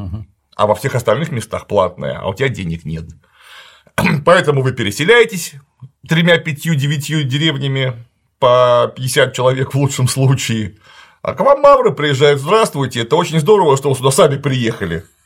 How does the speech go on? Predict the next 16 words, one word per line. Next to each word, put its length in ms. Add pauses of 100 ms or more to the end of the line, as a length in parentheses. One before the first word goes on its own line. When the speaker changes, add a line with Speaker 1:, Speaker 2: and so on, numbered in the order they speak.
(520)
Speaker 1:
И 120
деньги, 460
блин. 260 (160)
Speaker 2:
<clears throat> 180
Зачем 320
деньги? 300
Вас 200
всех 120
Speaker 1:
В 20
Speaker 2:
сейчас 160
Speaker 1:
рабство. 100
Speaker 2:
трудоустроят. 600 (720)
Незамедлительно. 1000 (760)
И 800
приходилось 460
обороняться. 760